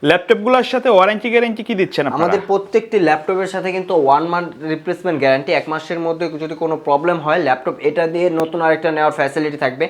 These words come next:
Speaker 2: আর প্রোডাক্ট লাইফ টাইম সার্ভিস ওয়ারেন্টি থাকবে।
Speaker 1: আচ্ছা, তারপরে কোনটা দেখবো?
Speaker 2: তারপরে এক্স ওয়ান Yoga যদি দেখাই, যারা এক্স ওয়ান লাভার তাদের জন্য এক্স ওয়ান Yoga-টা হলো বেস্ট ওয়ান একটি ল্যাপটপ, যেটা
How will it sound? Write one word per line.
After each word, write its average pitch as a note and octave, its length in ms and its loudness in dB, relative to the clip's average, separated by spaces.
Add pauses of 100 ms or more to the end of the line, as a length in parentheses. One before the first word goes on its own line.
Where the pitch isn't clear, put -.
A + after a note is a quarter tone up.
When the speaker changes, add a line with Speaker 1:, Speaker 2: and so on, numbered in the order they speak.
(340)
Speaker 2:
আর C3+ 140 4
প্রোডাক্ট E3 320 0
লাইফ D#3 220 2
টাইম F#3 120 0 (100)
সার্ভিস C#3 320 0
ওয়ারেন্টি B2 340 -4
থাকবে। E2+ 200 -16 (760)
Speaker 1:
আচ্ছা, F2+ 220 -8 (420)
তারপরে F3 300 2
কোনটা D3 260 -4
দেখবো? G2+ 180 -10 (380)
Speaker 2:
তারপরে G3 340 2 (260)
এক্স - 220 -8
ওয়ান F#3+ 160 6 (120)
Yoga F3 200 6 (100)
যদি C#3 240 -4
দেখাই, C#3 260 0 (1500)
যারা C#3+ 220 6 (680)
এক্স - 220 -10
ওয়ান E3 140 4 (120)
লাভার D3 320 4
তাদের C#3 280 2
জন্য D#3+ 160 0 (140)
এক্স C#3 200 -8
ওয়ান D#3 140 2 (100)
Yoga-টা C#3 360 4
হলো C#3+ 140 2 (160)
বেস্ট C#3 260 4
ওয়ান D3 200 2
একটি C#3+ 140 0 (100)
ল্যাপটপ, D#3 380 2 (260)
যেটা D#3 200 2